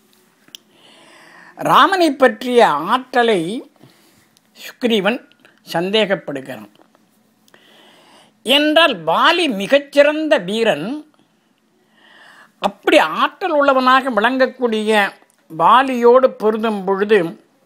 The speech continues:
அதற்கு தகுதியானவர்களாக இருந்தால்தான்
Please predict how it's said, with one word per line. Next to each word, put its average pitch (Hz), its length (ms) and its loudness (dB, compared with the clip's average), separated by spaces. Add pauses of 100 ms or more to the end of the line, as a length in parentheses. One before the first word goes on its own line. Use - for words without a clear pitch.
(720)
அதற்கு 214 540 -2
தகுதியானவர்களாக 214 1400 0 (560)
இருந்தால்தான் 202 920 0